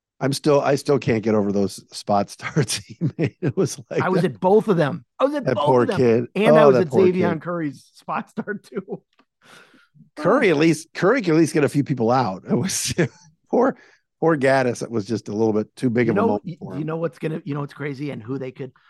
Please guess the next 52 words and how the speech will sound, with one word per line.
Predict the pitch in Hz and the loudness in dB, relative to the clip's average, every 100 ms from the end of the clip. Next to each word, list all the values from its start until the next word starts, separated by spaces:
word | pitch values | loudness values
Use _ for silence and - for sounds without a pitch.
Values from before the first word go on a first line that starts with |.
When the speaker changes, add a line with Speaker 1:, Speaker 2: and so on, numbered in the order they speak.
| _ | _
Speaker 2:
who | - 160 | -8 -6
would | 135 | -6
be | 117 127 | -8 -10
a | |
great | 113 107 131 139 - _ _ _ | -10 -14 -12 -12 -14 _ _ _
fit | - 156 156 _ _ _ _ 135 | -18 -12 -12 _ _ _ _ -12
right | 139 151 | -12 -10
now | 135 143 151 147 | -10 -8 -10 -10
to | |
keep | - 156 139 | -12 -12 -12
in | 139 | -12
this | 139 | -12
spot? | - 135 131 160 _ _ _ _ _ - | -14 -14 -12 -14 _ _ _ _ _ -2
Speaker 1:
Brian | 110 113 | 0 2
Shaw. | 107 117 104 123 147 _ _ - | 0 0 2 0 -2 _ _ -12
Speaker 2:
Kirk | 147 175 | -6 -4
McCarty. | - 165 - - - - | -2 -4 -6 -14 -16 -16
Speaker 1:
<laughs> | _ _ _ _ _ _ - - _ _ _ - | _ _ _ _ _ _ -12 -12 _ _ _ -6
Speaker 2:
No, | 269 - | -6 -4
Kirk | 185 202 | -2 -2
McCarty. | 196 170 170 135 120 _ _ | -2 -2 -2 -2 -6 _ _
Brian | 165 175 202 | -2 0 0
Shaw. | - 254 | 2 2
I | 202 | 0
saw | - 196 196 | -2 -2 0
him | 208 | -2
against. | 175 202 - - | -6 -8 -10 -14
Uh, | 196 _ _ - | -16 _ _ -8
did | 170 | -2
you | |
see | 143 | 2
Speaker 1:
I | 131 | 4
know. | |
Speaker 2:
that | 131 110 - | 4 2 -2
clip? | 202 202 202 _ _ _ - | -2 -2 -6 _ _ _ 0
Speaker 1:
Yes, | 135 131 | 2 2
Speaker 2:
That | 185 | 2
Speaker 1:
I | |
Speaker 2:
was | 151 127 | 2 4
on | |
Speaker 1:
watched, | 139 143 147 | 4 2 0
I | 143 | 2
watched | 151 156 | 4 4
it | 190 | 2
Speaker 2:
Awful | 165 | 2
Speaker 1:
this | 185 | 0
morning. | 185 - | 2 2
Speaker 2:
Announcing. | 110 202 165 | 2 -2 -4
He | 160 | -4
was | 170 | -6
pitching. | - 180 180 190 165 _ _ | -6 -8 -8 -10 -12 _ _
<laughs> | - | -16